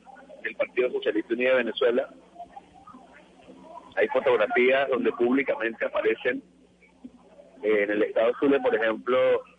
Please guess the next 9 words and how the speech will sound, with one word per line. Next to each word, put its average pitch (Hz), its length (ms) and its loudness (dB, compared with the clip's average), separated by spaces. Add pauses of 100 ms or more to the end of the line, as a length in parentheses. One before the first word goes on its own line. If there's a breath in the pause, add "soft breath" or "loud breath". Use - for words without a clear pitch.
(420)
estos 127 300 0
dos 135 180 2
al-, 135 100 2
estos 131 300 -2
dos 135 80 2
alcaldes, 131 560 0
que - 360 -16
son 104 200 -6
alcaldesas, 113 640 -2